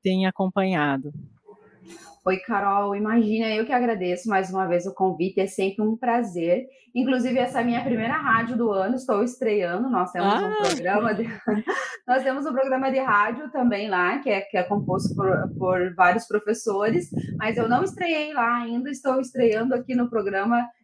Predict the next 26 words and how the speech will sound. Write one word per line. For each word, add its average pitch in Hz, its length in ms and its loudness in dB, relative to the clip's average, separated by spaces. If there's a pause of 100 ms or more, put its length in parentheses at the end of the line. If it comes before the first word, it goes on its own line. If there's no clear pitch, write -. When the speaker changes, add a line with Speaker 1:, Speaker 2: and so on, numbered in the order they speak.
Speaker 2:
de 202 340 0
negócios 208 460 2
e 226 100 -2
tendências, 214 680 0
e 247 60 0
é - 40 2
um 240 120 0
prazer 269 420 0
sempre 247 280 -2
conversar 220 580 -2
sobre 220 340 0 (240)
esses - 280 2
assuntos 285 360 0
que 294 80 -2
estão 294 320 -2
em 277 200 0
alta, 220 480 0
que - 140 -6
são 226 320 0
tendência 285 680 0
mesmo, 220 540 2 (220)
é, 208 180 2
pra 208 220 -2
todo 226 240 0
mundo. 175 460 -2 (440)
Speaker 1:
É, 180 260 2